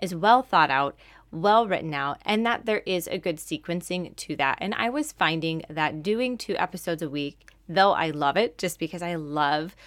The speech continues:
to encourage you, like, that's my heart, is to encourage you so that you know whose you are in the Lord, so that you know that you can have a professional wardrobe that suits your God-given beauty,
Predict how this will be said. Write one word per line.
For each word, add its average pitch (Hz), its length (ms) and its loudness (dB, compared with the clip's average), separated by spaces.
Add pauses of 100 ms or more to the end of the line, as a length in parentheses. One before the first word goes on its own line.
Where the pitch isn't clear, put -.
(220)
to - 180 -2
encourage 160 680 -2
you, 151 120 -4
like, 143 220 -6
that's 196 280 -4
my 185 100 -2
heart, 143 420 -2
is 165 160 -8
to - 120 -10
encourage 160 560 -4
you 156 260 -2 (680)
so - 180 -4
that - 180 -6
you 214 140 0
know 165 640 2 (300)
whose 208 280 0
you 180 120 0
are 147 160 4
in 165 120 0
the 156 100 -2
Lord, 147 320 -2
so 165 160 -6
that 180 180 -4
you 220 160 -4
know 160 380 -2
that 175 160 -4
you 233 500 -2
can 156 520 -2
have 147 560 2
a 170 100 -2
professional 170 580 -4
wardrobe 170 560 0 (280)
that 180 180 2
suits - 460 -6
your 165 400 2
God-given 165 500 2
beauty, 151 400 -4